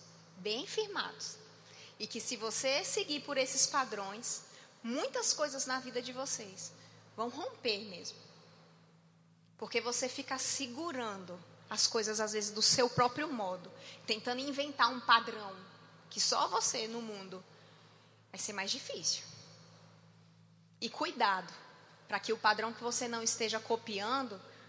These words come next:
ou deixando de seguir como um desse, não fique aparentando como o padrão lá fora. Não fique, às vezes, com aquela aparência do mal mesmo.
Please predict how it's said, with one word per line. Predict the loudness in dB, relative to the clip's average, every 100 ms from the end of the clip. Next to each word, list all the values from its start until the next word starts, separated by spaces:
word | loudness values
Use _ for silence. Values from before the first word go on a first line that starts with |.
| -4
ou | 0
deixando | 0 6 6 6 0
de | 2
seguir | 2 2 0 -6
como | -4 -6 -4
um | -8
desse, | -2 0 2 0 -4 -8 -14 -20 -6
não | -6
fique | -4 0 0
aparentando | 4 4 4 -2 -2 -4 -4
como | -2 -2 0 -2
o | 0
padrão | 0 0 0
lá | -2 -2
fora. | -4 -6 -6 -12 -20 -20 -20 -20 -20 -20 -20 -20 -20 -20 -20 -16
Não | -12
fique, | -8 -8 -6 -4 -4 -4 -8 -14 -20 -18 -6
às | -2
vezes, | -2 -2 -2 -2
com |
aquela | -2 -2 -2
aparência | 2 2 2 -2 -4
do | -2
mal | -2 0 0 -2
mesmo. | -8 -12 -14